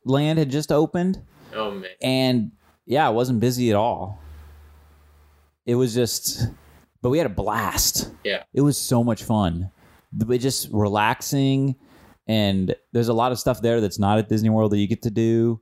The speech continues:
Speaker 1: It's not the same. It's very different in a lot of different senses, and, and we had just had a blast as a family doing that. That's kind of like our happy place almost, like, going to Disney is, like, kinda, it's just kind of like a relaxing, just release
Speaker 2: Yeah.
Speaker 1: of sorts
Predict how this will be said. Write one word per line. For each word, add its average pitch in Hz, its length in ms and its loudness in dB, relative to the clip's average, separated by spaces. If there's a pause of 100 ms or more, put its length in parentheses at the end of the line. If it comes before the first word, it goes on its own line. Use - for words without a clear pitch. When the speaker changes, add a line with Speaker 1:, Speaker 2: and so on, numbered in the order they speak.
(520)
Speaker 1:
It's - 160 -4
not 113 200 4
the 104 100 2
same. 107 480 2
It's 92 100 -2
very 101 180 2
different 101 380 0
in 98 100 0
a 95 80 0
lot 101 160 2
of 98 60 2
different 101 240 0
senses, 104 460 2
and, 90 180 2 (640)
and 110 220 2
we 113 120 2
had 101 180 0
just 92 120 -4
had 92 120 2
a 87 40 0
blast 90 500 0
as 87 80 2
a 82 60 -2
family 92 340 2
doing 92 240 4 (100)
that. - 160 0
That's 147 160 2
kind 202 160 -2
of 165 60 -2
like 147 160 0
our 113 400 0 (100)
happy 117 340 2
place 92 380 0
almost, 92 400 2
like, 90 240 2 (400)
going 95 220 2
to 82 60 -4
Disney 92 280 2
is, 87 120 2
like, 87 220 0 (160)
kinda, 101 180 2
it's 92 100 0
just - 180 -2
kind 101 100 2
of 92 60 2
like 90 140 0
a 90 60 2
relaxing, 90 640 2
just 92 180 -4
release 92 640 2
Speaker 2:
Yeah. - 200 -8 (240)
Speaker 1:
of 95 160 0
sorts - 680 0